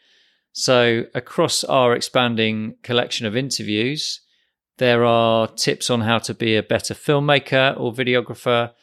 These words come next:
how businesses and brands can use video more effectively, and insights into how creators work with video to expand their brands and, and their reach as well. And if you're just getting started in video or video marketing,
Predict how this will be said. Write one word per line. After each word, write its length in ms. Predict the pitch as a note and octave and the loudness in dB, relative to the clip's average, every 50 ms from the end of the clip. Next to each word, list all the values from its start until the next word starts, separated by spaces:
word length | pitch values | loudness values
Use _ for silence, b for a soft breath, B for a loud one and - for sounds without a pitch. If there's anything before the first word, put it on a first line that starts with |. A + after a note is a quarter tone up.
| b b b b b b b | b b b b b b b
how 160 | b B2+ B2 | b -2 -2
businesses 560 | A#2 A#2+ D3+ C3+ A#2+ B2+ A#2 - - B2+ A2 A2+ | 0 0 -2 -2 -2 -4 -4 -4 -4 -4 -4 -4
and 100 | A2 G#2+ | -4 0
brands 380 | C3 C#3+ D3+ D3+ D3+ D3 - | 2 2 4 2 2 0 -4
can 160 | - - C3+ | -6 -6 -6
use 380 | C3+ C3+ C3+ C3 B2 A2+ - - _ _ - | -4 -2 0 0 -2 -4 -8 -14 _ _ -4
video 320 | - B2+ A#2+ A#2+ A#2 A#2 A2+ | -2 2 4 4 4 4 4
more 180 | A2+ A2+ A2 | 2 2 2
effectively, 720 | A2 - - B2 C3 G#2+ - A2+ G#2 A2 A2 A2 A2 - b b b b b b | 0 0 -2 -4 -4 -4 -8 -6 -2 0 0 0 0 -2 b b b b b b
and 460 | b A#2+ A#2 A#2 A#2 A2+ A2+ G2+ - - - - - - - | b 2 2 2 2 2 0 -2 -2 -4 -4 -6 -8 -8 -6
insights 640 | C3 B2+ A#2 G#2 - A#2+ A2+ A2 A2+ - - - - | -6 -4 -2 -2 0 2 2 2 0 -2 -6 -8 -8
into 360 | A2 A2+ G#2+ G2 - - G#2+ | -8 -8 -6 -6 -4 -4 -4
how 360 | F2 F#2+ G#2+ G#2+ G#2 G2+ G2+ G2+ - | -4 -2 0 2 2 2 0 0 -4
creators 480 | - - A#2 A#2 C3 C#3 - - G#2+ F#2 | -6 -4 0 2 2 2 2 -2 -2 2
work 220 | G#2 G#2 G#2+ - | 2 2 2 0
with 120 | - G#2+ F#2+ | -4 -6 -6
video 280 | G2 G#2 G2+ G2 G2 | -4 -2 0 0 0
to 160 | F#2+ - B2 | 0 -2 -6
expand 440 | B2 - - - A2+ G#2+ G#2 G#2 G2+ | -6 -6 -4 0 0 2 2 2 2
their 280 | G#2 G2+ G2+ G2+ G2 - _ _ _ - | 2 2 2 0 -2 -4 _ _ _ -2
brands 340 | A2 G#2+ G2+ G2+ G2 G2 F#2+ | 0 0 2 2 0 -2 -2
and, 260 | G2+ G2 G2 G2+ - - | -2 -4 -4 -4 -6 -6
and 320 | - A2 G#2 G2+ G2+ F#2+ | -4 -2 -2 -2 -2 -4
their 200 | - - G#2+ G#2 | -2 0 0 0
reach 360 | G2+ G2 A2 G#2+ - - - - | 0 0 -2 -2 -2 -4 -6 -4
as 80 | - A2+ | -4 -2
well. 320 | A#2+ B2 A2+ F#2+ - - B B B B B B B B B B B B | 0 0 0 0 -2 -6 B B B B B B B B B B B B
And 320 | A2+ A#2 A2+ A2+ A2 - | 0 0 2 2 0 -2
if 160 | - B2+ G#2+ | -2 -4 -2
you're 100 | A2+ A#2 | -2 -2
just 240 | G#2 - B2+ - - | -2 -2 -4 -4 -4
getting 200 | - C3+ C3 - | -4 -6 -6 -6
started 460 | - - - E3 D#3+ C#3+ - - G#2 | -4 0 2 2 2 2 0 -2 -2
in 120 | A2 G2+ G2 | -2 -2 -2
video 560 | A2 A2+ G#2+ A2 G#2+ G#2+ G#2 G#2+ G#2 G#2 A2 | -2 0 2 2 2 4 4 2 2 0 -2
or 260 | - - A2+ G#2+ G#2 | -4 -4 -2 -2 -2
video 280 | F#2+ G#2+ G#2 G#2 G#2 G2+ | 0 0 0 2 2 2
marketing, 720 | G#2 A#2 C3+ D3 E3 - - - - A#2+ A#2 A2+ A2 G#2+ | 2 2 2 2 2 0 -4 -4 -2 0 0 -2 -2 -6